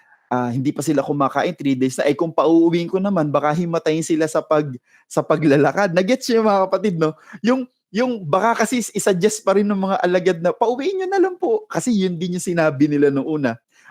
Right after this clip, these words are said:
Verse four, tingnan niyo po yung sagot ng mga alagad. Hindi sila sumagot ng,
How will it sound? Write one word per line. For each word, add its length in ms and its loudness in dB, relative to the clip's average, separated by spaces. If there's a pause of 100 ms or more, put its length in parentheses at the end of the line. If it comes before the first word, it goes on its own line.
(160)
Verse 560 2
four, 240 4
tingnan 320 0
niyo 80 -4
po 80 -4
yung 120 -4
sagot 360 0
ng 80 -2
mga 400 -2
alagad. 440 0 (360)
Hindi 240 0
sila 240 0
sumagot 440 0
ng, 160 0